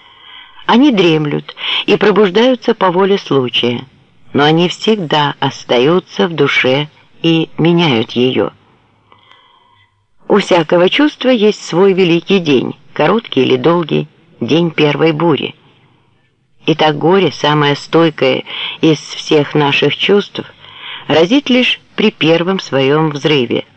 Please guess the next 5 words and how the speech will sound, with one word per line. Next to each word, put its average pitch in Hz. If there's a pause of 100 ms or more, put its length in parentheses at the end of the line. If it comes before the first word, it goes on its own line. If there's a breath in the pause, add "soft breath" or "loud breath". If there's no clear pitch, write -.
(520)
а 143
последующие 156
удары 131 (160)
становятся 208
слабее. 135